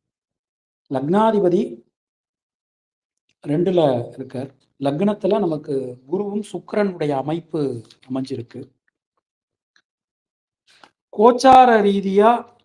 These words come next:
சந்திரன் ஆறாம் இடத்துல இருக்கார்.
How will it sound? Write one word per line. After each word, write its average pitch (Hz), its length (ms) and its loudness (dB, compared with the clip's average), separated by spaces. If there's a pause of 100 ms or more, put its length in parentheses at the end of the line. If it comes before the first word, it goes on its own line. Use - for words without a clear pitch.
(180)
சந்திரன் 202 680 -2 (480)
ஆறாம் 196 480 2
இடத்துல 165 260 -2 (560)
இருக்கார். 117 400 -14